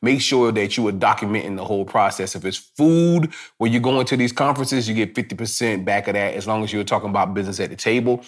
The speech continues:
Like, I love talking about ideas, so I'm always talking about business at the table, right? So, <laughs> you know, every time I sit down to eat, it's a tax write-off. You know what I mean? So, um, just make sure that you are aware of that, and make sure that you are investing in your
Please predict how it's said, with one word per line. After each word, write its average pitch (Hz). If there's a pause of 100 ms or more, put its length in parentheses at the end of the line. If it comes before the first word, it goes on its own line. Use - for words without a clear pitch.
(280)
Like, 98
I 110
love 120 (800)
talking 131
about 117
ideas, 131
so 117
I'm 117
always 117
talking 107
about 95
business 95
at 85
the 73
table, -
right? 98
So, 95
<laughs> 143
you 143
know, 127
every 127
time 117
I 131
sit 98
down 104 (560)
to 107 (160)
eat, 180
it's 110
a 95
tax 98
write-off. 92
You 110
know 120
what 120
I 120
mean? 127
So, 110 (240)
um, 107
just 160
make 151
sure 131
that 107
you 113
are 107
aware 117
of 104
that, 101
and 117
make 180
sure 180
that 135
you 147
are 123
investing 110
in 120
your 107